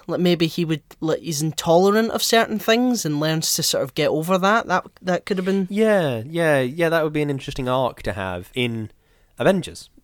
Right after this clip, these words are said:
Speaker 1: Yeah.
Speaker 2: Would be the, would be the place to have the arc, wouldn't it? Um, yeah, that's a really good point. If he,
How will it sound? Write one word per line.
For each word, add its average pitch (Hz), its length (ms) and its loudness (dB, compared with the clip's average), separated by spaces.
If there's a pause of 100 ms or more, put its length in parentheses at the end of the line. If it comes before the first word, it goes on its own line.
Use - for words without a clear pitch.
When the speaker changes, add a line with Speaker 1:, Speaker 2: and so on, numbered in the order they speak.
(160)
Speaker 1:
Yeah. 139 140 2
Speaker 2:
Would 123 120 2
be 135 100 4
the, 131 240 0
would 131 220 2
be 135 100 2
the 127 80 -4
place 131 220 2
to 113 100 0
have 117 140 4
the 113 100 2
arc, 113 340 4
wouldn't 127 200 0
it? 107 120 0 (440)
Um, 113 500 -2 (800)
yeah, 175 280 4
that's 180 200 -2
a - 20 0
really 120 160 2
good 101 160 -2
point. 156 300 2
If - 80 -4
he, 127 120 0